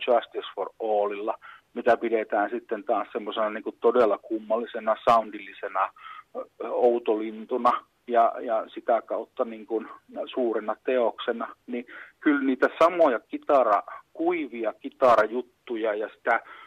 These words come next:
niitä jumalattoman kuivia rumpuja ja muita, niin niitä on jo niin kuin Anthraxin Spreading the Diseaselle ja Among the Livingille niin kuin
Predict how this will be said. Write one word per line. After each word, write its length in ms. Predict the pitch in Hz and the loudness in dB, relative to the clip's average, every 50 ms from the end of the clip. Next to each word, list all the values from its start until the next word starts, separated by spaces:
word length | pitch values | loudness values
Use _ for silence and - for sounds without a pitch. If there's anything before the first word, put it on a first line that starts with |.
| - _ - | -20 _ -8
niitä 220 | - - 123 120 | -2 0 0 2
jumalattoman 840 | 143 - 151 160 156 143 131 123 120 - _ - - 107 113 107 - | 2 2 2 2 4 2 2 0 -2 -4 _ -6 -6 -6 -6 -8 -8
kuivia 500 | - 123 127 123 120 110 113 113 113 110 | -6 -2 0 0 0 2 2 2 2 2
rumpuja 640 | 117 127 131 131 127 123 120 - - 95 95 85 - | 4 4 4 2 2 -2 -6 -4 -2 0 0 0 0
ja 120 | 107 107 | -2 -2
muita, 400 | 120 131 131 123 117 - - 113 | -2 -2 -2 -2 -2 -4 -4 -4
niin 180 | 101 101 90 - - - | -4 -6 -10 -12 -12 -8
niitä 360 | 156 170 185 156 123 123 113 | -4 -2 -2 0 0 0 0
on 260 | 113 143 160 165 151 | 2 0 -2 -2 -2
jo 120 | 131 123 120 | -2 -4 -6
niin 160 | 110 101 - | -6 -4 -4
kuin 220 | - 131 131 - | -4 -2 0 2
Anthraxin 640 | 156 156 151 143 127 - 113 101 - - - 107 107 - - - - - - - - - - - - - - | 4 4 4 2 2 0 0 0 -2 -4 -10 -10 -10 -12 -16 -20 -20 -20 -18 -18 -20 -20 -20 -16 -14 -14 -6
Spreading 400 | - - 139 139 135 139 127 113 | 0 4 4 6 6 4 2 0
the 100 | 113 120 - | -4 -8 -10
Diseaselle 560 | 107 95 - 117 110 110 - - 117 113 120 | -12 -14 -12 -12 -10 -10 -10 -8 -4 -2 0
ja 160 | 120 92 127 | 2 2 2
Among 260 | 135 135 131 120 107 | 0 0 -2 -4 -4
the 120 | - 120 113 | -6 -6 -6
Livingille 840 | 113 113 113 113 107 98 - - 131 131 113 113 110 113 113 113 | -4 -4 -4 -4 -6 -8 -10 -14 -14 -12 -10 -8 -6 -6 -6 -6
niin 120 | 117 104 | -8 -8
kuin 180 | - - - | -6 -6 -6